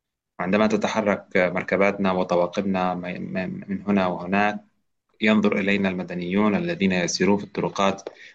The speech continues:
ويشاورون لنا، "هل، يعني، أنتم، هل أنتم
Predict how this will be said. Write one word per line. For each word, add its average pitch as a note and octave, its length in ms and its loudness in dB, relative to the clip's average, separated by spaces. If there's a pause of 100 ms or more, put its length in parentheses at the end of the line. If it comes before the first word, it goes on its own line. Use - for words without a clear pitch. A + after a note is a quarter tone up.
(100)
ويشاورون F#2 680 0
لنا، F#2 360 2 (320)
"هل، G#2 320 -2
يعني، F2+ 240 -10 (720)
أنتم، G2 440 0 (180)
هل G#2+ 160 0
أنتم G#2 420 0